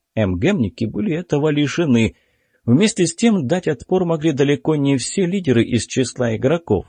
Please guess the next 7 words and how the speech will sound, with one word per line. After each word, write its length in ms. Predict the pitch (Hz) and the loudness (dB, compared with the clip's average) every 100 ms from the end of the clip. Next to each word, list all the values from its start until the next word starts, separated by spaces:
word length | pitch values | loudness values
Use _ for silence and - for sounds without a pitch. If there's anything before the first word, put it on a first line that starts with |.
| _ _ - | _ _ 0
По 100 | 117 | 4
моим 240 | 120 104 | 4 4
разведданным, 840 | 113 104 104 92 87 156 139 98 - _ - | 2 0 0 -2 -2 -2 0 -2 -6 _ -2
исторические 880 | 113 - 117 120 117 - - 117 - | -2 0 0 2 0 -2 0 0 0
игроки 440 | 120 110 101 - 165 | 0 2 0 -2 -6
справились 580 | - 135 180 165 139 - | -6 -2 0 0 -4 -6
с 180 | - | -12